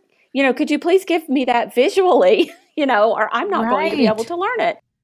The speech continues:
Speaker 1: And so if you cater to that preference, then, y-, yeah, you know, at the detriment of the others, at the detriment of strengthening the others,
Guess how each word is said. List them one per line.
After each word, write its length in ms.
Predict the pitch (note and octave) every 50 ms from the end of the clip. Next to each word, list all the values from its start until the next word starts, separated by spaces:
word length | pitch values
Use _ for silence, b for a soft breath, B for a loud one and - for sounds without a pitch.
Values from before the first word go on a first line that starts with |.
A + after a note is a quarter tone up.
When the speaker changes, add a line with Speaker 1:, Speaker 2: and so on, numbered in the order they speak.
| _ -
Speaker 1:
And 200 | - C4 A#3+ -
so 260 | C#4+ C4+ B3+ A#3+ - -
if 260 | B3+ B3+ B3 B3+ -
you 380 | A3+ A3+ A#3 A3 G#3+ G#3 G3+ G#3+
cater 720 | - - B3 A#3+ C4+ D#4 D#4+ E4 A#3+ F3+ E3 F3 A#3 C#4 - -
to 180 | - C4 B3+
that 260 | A3 G#3 E3+ D#3 - -
preference, 800 | - A#3 A#3 E4+ G#4+ - - - C3+ - - - - - - _ _ _ _ -
then, 480 | G3+ G3+ B3 B3+ A3+ A3 A3 A3 G#3+
y-, 280 | G3 - - G#3+ - - _ _ _ _ _ -
yeah, 120 | - F#3
you 160 | G3 A3 A3+
know, 120 | A3 G3+ - -
at 160 | G#3 G#3 -
the 100 | G3+ F3+
detriment 600 | E3+ G3+ G3 G#3+ A3+ - F4+ E4+ D#4 A#3+ - -
of 140 | G3+ F#3 F3+
the 140 | F#3+ F#3+ -
others, 520 | - A3 D#4 - - - - - G#3+ - -
at 180 | - F#3 E3 -
the 80 | - F#3
detriment 480 | G3 G3 G3+ G#3 - A3+ G#3 F#3+ E3+
of 100 | G#2 -
strengthening 800 | - - - - A#3+ C4 E4+ B4 C5+ - - D#3 D#3+ D3+ C#3 C3
the 180 | A2+ A#2 F#2+
others, 500 | D#2 D2 C#2+ - G1+ - A2+ - - -